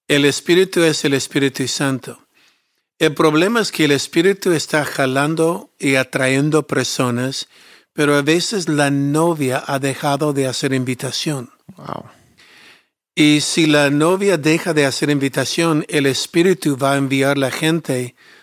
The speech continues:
Speaker 1: donde hay invitación.
Speaker 2: Ujú.
Speaker 1: Porque está obrando. Él va a enviar la gente donde hay personas que él sabe, "Este ya está listo".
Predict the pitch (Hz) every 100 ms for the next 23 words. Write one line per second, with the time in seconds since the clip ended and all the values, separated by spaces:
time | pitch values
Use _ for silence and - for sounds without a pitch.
0 | _ - 143 139 147 143 160 160 131 120
1 | 117 117 - 127 104 - 104 107 110 -
2 | _ _ _ _ - 143 - 139 - 147
3 | 139 135 156 143 123 - 151 151 151 147
4 | 139 139 147 147 131 - 147 139 147 139
5 | 143 139 135 147 151 139 - 156 156 160
6 | - - - - - _ - 151 147 151
7 | 135 - 165 165 143 127 160 - _ 175
8 | 165 - - 147 135 160 156 - - 160
9 | 165 156 151 185 170 - 135 110